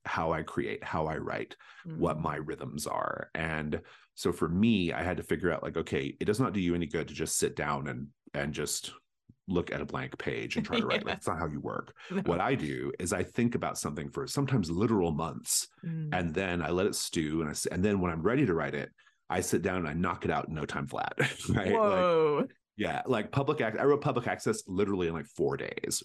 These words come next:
Speaker 1: right?
Speaker 2: What? Oh my
Speaker 1: Um, I
Speaker 2: God.
Speaker 1: wrote, but I've been thinking about it for a long, long time, and Public
Speaker 2: Sure.
Speaker 1: Access in particular has been on the back burner for a long time. But when I finally sat down to do it was when it had all clicked in place in my head,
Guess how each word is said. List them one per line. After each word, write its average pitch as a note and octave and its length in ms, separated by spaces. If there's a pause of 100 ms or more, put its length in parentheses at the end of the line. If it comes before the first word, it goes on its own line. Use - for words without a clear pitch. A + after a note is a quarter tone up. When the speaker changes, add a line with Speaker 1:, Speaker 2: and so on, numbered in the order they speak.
Speaker 1:
right? C2+ 200
Speaker 2:
What? - 220 (280)
Oh E2 40
my F2 80 (120)
Speaker 1:
Um, C2+ 80 (180)
I F2 120
Speaker 2:
God. - 20
Speaker 1:
wrote, F#2+ 500
but G2+ 360
I've A2+ 280
been F#2+ 140
thinking E3+ 320
about D2 160
it - 80
for F2+ 60
a E2 60
long, F2 200
long D#2+ 160
time, A2+ 460
and - 120
Public G#2+ 240
Speaker 2:
Sure. G2+ 60
Speaker 1:
Access - 240
in E2 60
particular D#2+ 460
has C#2 80
been D2 220
on C#2+ 120
the C#2+ 60
back D2 200
burner D2+ 160
for D2 100
a D2+ 60
long D2+ 140
time. D#2 240
But D#2+ 180 (180)
when F#2+ 120
I - 40
finally B2 340
sat B2 200
down F#2 160
to E2 80
do G#2+ 220
it D2 280 (120)
was F2 240
when F2+ 200
it D#2+ 160
had E2+ 100
all E2 180
clicked - 360
in D#2 120
place - 280
in D#2 60
my - 120
head, - 500